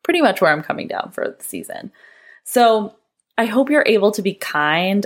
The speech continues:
I hope you're able to look back at what's worked for you in the past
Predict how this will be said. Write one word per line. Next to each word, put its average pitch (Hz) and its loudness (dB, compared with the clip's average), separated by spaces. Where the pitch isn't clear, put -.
I 185 0
hope 202 0
you're 240 2
able 180 2
to 175 -2
look 202 0
back 185 2
at - 0
what's 170 0
worked 156 -2
for - -2
you 185 0
in 175 0
the 165 0
past 156 -2